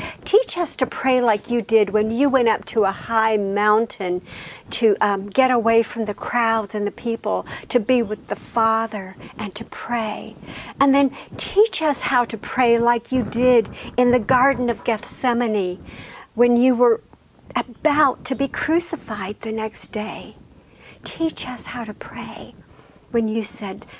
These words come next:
"Sanctify them by your truth. Your word is truth." And Lord,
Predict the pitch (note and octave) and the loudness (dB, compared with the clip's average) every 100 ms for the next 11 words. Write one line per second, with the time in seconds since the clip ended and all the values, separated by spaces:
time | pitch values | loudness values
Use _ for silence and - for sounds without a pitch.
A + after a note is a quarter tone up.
0 | - - - B3 A3+ A#3 - G3+ G3 G3 | -16 -4 2 2 0 -4 -4 -4 -4 -4
1 | G3 G3 G3+ G3 G#3 G3 - - G3 G3 | -6 -4 -4 -4 -6 -10 -12 -8 -8 -8
2 | - - - - - A3 G3+ F#3+ G#3 G3 | -12 -20 -20 -10 0 2 2 -4 -6 -6
3 | F#3+ - G3+ - - - A3+ A3 A#3 - | -8 -14 -14 -12 -12 -12 -14 -14 -14 -16
4 | - - - _ - _ - - - - | -20 -20 -20 _ -20 _ -20 -20 -18 -8
5 | A#3 G3 F3 A3 A#3 A3+ A3 | -6 -6 -2 2 4 2 0